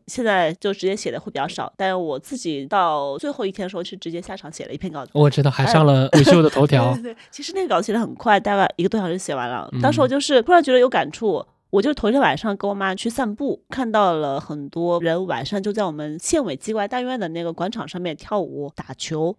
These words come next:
Speaker 1: 哎，我就会觉得这个是我可能在整个春节期间都没有见到过的一个场景，就是大家很放松。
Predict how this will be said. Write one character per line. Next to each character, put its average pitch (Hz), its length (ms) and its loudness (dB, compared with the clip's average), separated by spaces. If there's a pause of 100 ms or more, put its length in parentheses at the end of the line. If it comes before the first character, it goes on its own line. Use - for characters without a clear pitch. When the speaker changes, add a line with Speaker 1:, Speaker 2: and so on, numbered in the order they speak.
(120)
Speaker 1:
哎， 302 100 6
我 339 80 6
就 240 120 0
会 277 100 4
觉 220 100 6
得 208 200 6
这 381 120 4
个 339 120 4
是 - 120 -2
我 151 440 0
可 - 120 -8
能 180 220 -4
在 175 460 0
整 151 180 -4
个 151 140 -6
春 269 200 -6
节 170 140 -2
期 190 180 -8
间 226 100 -2
都 202 100 -8
没 185 80 -6
有 165 100 -6
见 240 180 -4
到 202 80 -6
过 156 120 -4
的 139 40 -2
一 139 40 -2
个 151 80 -2
场 135 220 -10
景， 135 260 -10
就 160 120 -8
是 160 80 -6
大 170 120 -6
家 160 100 -4
很 151 220 -14
放 175 180 -8
松。 180 340 -6